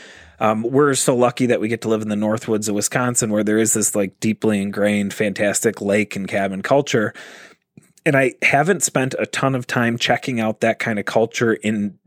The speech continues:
different geographic locations of the United States. I've been on road trips, I've been out west into different places,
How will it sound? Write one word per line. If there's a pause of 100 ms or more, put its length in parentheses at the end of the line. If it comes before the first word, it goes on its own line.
(180)
different
geographic
locations
of
the
United
States.
I've
been
on
road
trips,
I've
been
out
west
into
different
places,